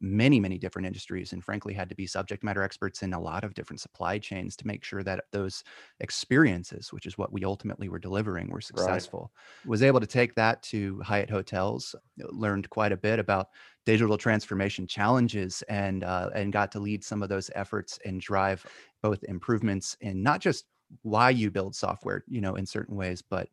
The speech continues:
Speaker 1: but how. And I know we'll get into that in a little bit, but, you know, we were, we were talking briefly, the, the reality is, you know,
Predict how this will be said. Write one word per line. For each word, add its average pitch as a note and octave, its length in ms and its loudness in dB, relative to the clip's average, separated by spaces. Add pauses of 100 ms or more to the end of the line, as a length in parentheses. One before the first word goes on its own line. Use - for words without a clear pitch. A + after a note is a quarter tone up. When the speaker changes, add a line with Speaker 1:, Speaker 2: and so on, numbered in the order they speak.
Speaker 1:
but - 160 -4
how. F2+ 340 4
And F2+ 100 -4
I - 20 -2
know F#2+ 140 -2
we'll F#2 120 -4
get F#2+ 140 -4
into F#2+ 240 -6
that F#2+ 240 0
in G2+ 60 -6
a F2+ 80 -4
little G2 180 0
bit, F#2 260 -4 (300)
but, F#2+ 220 2 (100)
you A2+ 120 -4
know, F#2 120 -4
we A2+ 140 4
were, G#2 120 4
we A#2 120 2
were G#2+ 80 2
talking G2 340 0 (140)
briefly, A2+ 380 2
the, G2+ 400 -2
the G2 260 -6
reality G#2+ 480 4
is, F#2+ 240 -4 (400)
you - 60 -10
know, F#2 140 -8